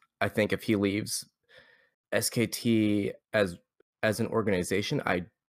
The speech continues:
I don't know how they recover from that because of how important Coma was to S K T's identity, um, if, if that makes sense.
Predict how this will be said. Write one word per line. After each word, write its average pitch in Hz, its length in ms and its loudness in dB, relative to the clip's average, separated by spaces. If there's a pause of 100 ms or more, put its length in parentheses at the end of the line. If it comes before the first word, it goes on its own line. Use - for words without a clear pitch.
(1300)
I 104 120 0
don't 113 300 0
know 110 140 0
how 98 200 2
they 95 220 2
recover - 380 -8
from 101 200 -2
that 95 240 0 (180)
because 95 560 -2
of 92 120 -2
how 92 540 0 (1400)
important 113 460 0
Coma 101 280 2
was 90 500 0 (200)
to 104 540 0 (600)
S 104 140 -4
K 92 140 -4
T's 101 220 -6
identity, 90 520 -2 (440)
um, 87 640 -4 (600)
if, - 140 -10
if 131 140 -2
that 131 200 -4
makes 92 200 -8
sense. - 440 -8